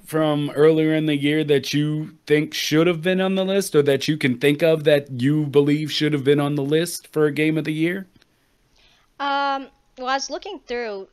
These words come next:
Speaker 2: I don't, 'cause I don't really play a lot of games, you know, 'cause of my work and everything.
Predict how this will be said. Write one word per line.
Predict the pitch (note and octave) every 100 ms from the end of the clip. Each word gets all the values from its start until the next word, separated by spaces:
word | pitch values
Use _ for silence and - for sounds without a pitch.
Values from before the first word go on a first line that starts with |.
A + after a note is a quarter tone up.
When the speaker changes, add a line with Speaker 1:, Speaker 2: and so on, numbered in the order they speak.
| _
Speaker 2:
I | B3 C4
don't, | E4+ D#4+ C#4+ _ _ -
'cause | B3+
I | A3
don't | A3 F3+
really | F#3 F#3 F3 _
play | _ E3+ F3
a | F#3
lot | F#3+ G#3 G3+
of | F#3
games, | G#3 G#3+ G#3 G#3 - _ _
you | F#3
know, | E3 D3+
'cause | F3 -
of | D#3+
my | E3 D#3+
work | D3+ E3+ E3
and | E3
everything. | D#3+ D#3+ F3+ E3